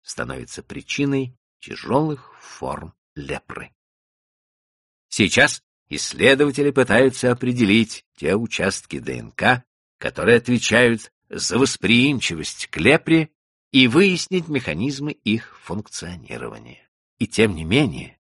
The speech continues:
несмотря на многочисленные исследования проказы, по данным Всемирной организации здравоохранения, к середине двадцатого века на земном шаре насчитывалось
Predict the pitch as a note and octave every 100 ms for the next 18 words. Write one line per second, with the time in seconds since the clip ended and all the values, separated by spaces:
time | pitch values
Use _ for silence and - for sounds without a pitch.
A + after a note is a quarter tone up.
0 | _ - D3+ C#3 C#3+ C#3 E3+ E3+ E3+ F3
1 | F3+ F#3+ - A#3+ - G3+ G3+ G3 E3+ -
2 | C#3+ F#3 D#3 D#3 D3+ C3+ B2 B2+ D3+ C3
3 | A2+ - _ _ - A#2+ F2+ C#3+ D#3 C3+
4 | C3 B2+ A#2 - - B2 C3+ D#3+ C#3+ B2
5 | A2+ G2+ F#2 F2 A2+ C3 - G2 E2+ C#2
6 | D#2+ G2+ D2+ - - D2+ B2 G2+ B1 _
7 | _ _ _ - - C3+ D3+ D3 F3 E3
8 | D3+ D3+ C#3 D3+ C#3 D3 C#3 G#2+ C#3 D3
9 | C3+ B2+ G#2+ A#2+ C3 - A#2 C3+ A#2 F#2
10 | - - D3+ D3+ D3 C3+ B2+